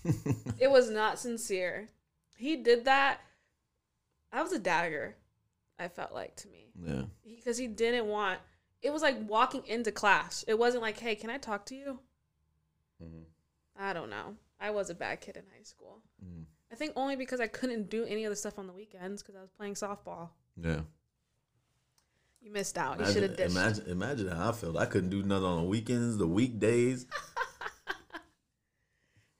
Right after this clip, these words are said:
Speaker 2: Yeah, no. Yeah, you didn't. Man, I probably would've been a bad influence if we
Speaker 1: Yeah, I
Speaker 2: went to
Speaker 1: was,
Speaker 2: the same
Speaker 1: <laughs> I,
Speaker 2: high school.
Speaker 1: I was, I was, I was a bad influence myself. Like, just,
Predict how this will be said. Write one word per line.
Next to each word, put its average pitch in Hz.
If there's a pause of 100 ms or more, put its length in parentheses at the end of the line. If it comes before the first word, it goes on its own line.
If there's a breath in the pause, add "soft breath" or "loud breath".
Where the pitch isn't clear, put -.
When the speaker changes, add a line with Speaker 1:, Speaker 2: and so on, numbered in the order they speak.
Speaker 2:
Yeah, 208
no. 180 (520)
Yeah, 180
you 202
didn't. 180 (480)
Man, 190
I 180
probably 269
would've 190
been 180
a 180
bad 180
influence 175 (460)
if -
we -
Speaker 1:
Yeah, -
I -
Speaker 2:
went -
to -
Speaker 1:
was, 185
Speaker 2:
the -
same 185
Speaker 1:
<laughs> -
I, -
Speaker 2:
high 190
school. 285
Speaker 1:
I 127
was, 120 (540 soft breath)
I 120
was, 113 (220)
I 139
was 147
a 107
bad 95
influence 117
myself. 117
Like, 90
just, -